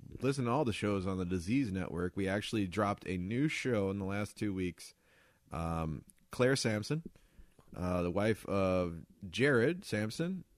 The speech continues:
she just started her, uh, Vag Dialogue show. They're on episode two. And it's an awesome show. Uh, it definitely is something worth listening to, and it's nice to have a couple female voices on the,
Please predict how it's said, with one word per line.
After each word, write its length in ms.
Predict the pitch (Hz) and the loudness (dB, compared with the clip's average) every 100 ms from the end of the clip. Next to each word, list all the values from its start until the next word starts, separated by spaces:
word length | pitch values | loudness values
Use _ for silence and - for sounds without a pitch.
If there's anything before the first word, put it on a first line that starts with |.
| _ | _
she 300 | - 107 104 | -4 0 0
just 180 | 95 101 | 0 -2
started 320 | 107 104 95 | 0 0 0
her, 480 | 90 98 95 95 82 80 | -2 0 0 0 -2 -4
uh, 120 | 78 | -6
Vag 460 | 82 104 117 107 90 | -4 0 0 0 0
Dialogue 580 | 107 127 101 90 85 | 2 4 2 0 -2
show. 460 | 82 - 87 85 87 87 - | -6 -4 -2 -2 -6 -8 -8
They're 120 | 87 | -6
on 120 | 92 | -2
episode 540 | 90 95 85 92 85 85 | -2 -4 -4 -2 -4 -4
two. 300 | 98 95 85 - _ _ - _ _ _ - - - | -2 -2 -2 -8 _ _ -20 _ _ _ -18 -12 -2
And 240 | 123 113 - - _ - - | 0 0 -4 -20 _ -20 -4
it's 100 | 123 | 0
an 60 | 120 | 6
awesome 280 | 131 123 110 | 8 8 4
show. 280 | 92 76 - - - - - - | 0 -4 -6 -20 -20 -20 -20 -6
Uh, 560 | - 101 101 98 95 92 - | 2 6 8 8 6 4 2
it 180 | 90 87 82 - | 0 -2 -8 2
definitely 600 | 113 120 - 113 95 110 | 6 6 4 -2 2 2
is 120 | 104 | 2
something 240 | - 90 101 | 2 0 2
worth 220 | 98 95 | 2 2
listening 420 | 98 92 95 92 | 0 2 0 -2
to, 280 | 98 98 92 | 0 0 2
and 80 | 92 | 0
it's 160 | 90 | -2
nice 240 | 104 101 - | 0 0 0
to 80 | 95 | 0
have 180 | 95 | 0
a 40 | 87 | 0
couple 240 | 101 - | -4 -4
female 400 | - 98 90 85 | -2 0 2 0
voices 480 | 87 90 - 90 82 | 0 -2 -2 -6 -4
on 180 | 87 85 | -4 -2
the, 240 | 82 80 | -2 -4